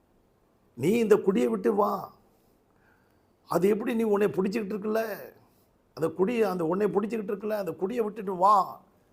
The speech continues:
அப்படிங்கிறார். அன்பு தேவனுடைய பிள்ளைகளே, நீங்களும் நானும் இந்த உலகத்துல எது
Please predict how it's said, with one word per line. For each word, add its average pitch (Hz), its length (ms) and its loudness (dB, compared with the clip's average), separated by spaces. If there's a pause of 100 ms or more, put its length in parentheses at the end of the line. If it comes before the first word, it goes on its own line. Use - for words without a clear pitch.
(380)
அப்படிங்கிறார். 110 520 -8 (580)
அன்பு 127 280 -4 (120)
தேவனுடைய 151 340 -2
பிள்ளைகளே, 104 460 -8 (1200)
நீங்களும் 214 380 2
நானும் 165 280 2
இந்த 147 140 -2
உலகத்துல 151 540 -2
எது 135 180 -6